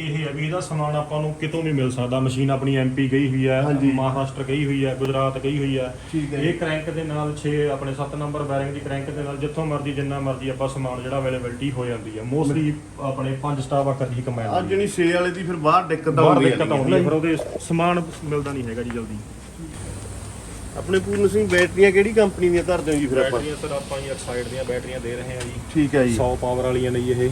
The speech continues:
Speaker 2: ਠੀਕ ਹੈ
Speaker 1: ਇੱਕ
Speaker 2: ਜੀ।
Speaker 1: ਸਾਲ ਦੀ ਫੁੱਲ ਇਹਦੀ ਗਾਰੰਟੀ ਵਾਰੰਟੀ ਆਉਂਦੀ ਹੈ ਜੀ ਆਪਣੇ ਕੋਲੇ।
Speaker 2: ਬੈਲਟ ਫਿਰ ਪੈਂਥਰ ਦੀ
Speaker 1: ਬੈਲਟ
Speaker 2: ਸਾਰੀ ਪਾ ਕੇ ਦਿੰਦੇ ਹੋ?
Speaker 1: ਹਾਂਜੀ ਸਰ, ਪੈਂਥਰ, ਅ, ਦੀ ਆ, ਫਿਕਸ ਦੀ ਕੰਪਨੀ ਦੀ ਆ, ਪੈਂਥਰ ਦੀ ਆ, ਜਿਹੜੀਆਂ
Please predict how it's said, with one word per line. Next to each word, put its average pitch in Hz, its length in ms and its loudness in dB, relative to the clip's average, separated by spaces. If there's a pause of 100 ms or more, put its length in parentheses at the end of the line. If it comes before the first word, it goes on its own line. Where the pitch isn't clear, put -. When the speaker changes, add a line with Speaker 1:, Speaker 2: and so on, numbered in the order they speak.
(120)
Speaker 2:
ਠੀਕ 147 200 6
ਹੈ 131 40 6
Speaker 1:
ਇੱਕ 131 80 6
Speaker 2:
ਜੀ। 120 100 2
Speaker 1:
ਸਾਲ 131 220 4
ਦੀ 131 100 2
ਫੁੱਲ 123 280 2
ਇਹਦੀ 123 280 0
ਗਾਰੰਟੀ 113 300 2
ਵਾਰੰਟੀ 113 320 0
ਆਉਂਦੀ 117 240 2
ਹੈ 117 40 4
ਜੀ 120 60 0
ਆਪਣੇ 117 260 0
ਕੋਲੇ। 120 240 2 (4000)
Speaker 2:
ਬੈਲਟ 160 220 -2
ਫਿਰ 175 200 0
ਪੈਂਥਰ 170 420 0
ਦੀ 220 60 0
Speaker 1:
ਬੈਲਟ 220 120 2
Speaker 2:
ਸਾਰੀ 214 220 2
ਪਾ 208 140 2
ਕੇ 190 120 -2
ਦਿੰਦੇ 170 160 -2
ਹੋ? 147 40 0
Speaker 1:
ਹਾਂਜੀ 139 220 -2
ਸਰ, 120 60 -6 (140)
ਪੈਂਥਰ, 131 300 -6
ਅ, 127 640 -6
ਦੀ 135 160 -2
ਆ, 135 160 -2
ਫਿਕਸ 139 220 -6
ਦੀ 143 140 -2
ਕੰਪਨੀ 131 380 -4
ਦੀ 131 140 -4
ਆ, 135 40 -2
ਪੈਂਥਰ 127 320 -4
ਦੀ 127 140 -4
ਆ, 127 40 0
ਜਿਹੜੀਆਂ 143 360 0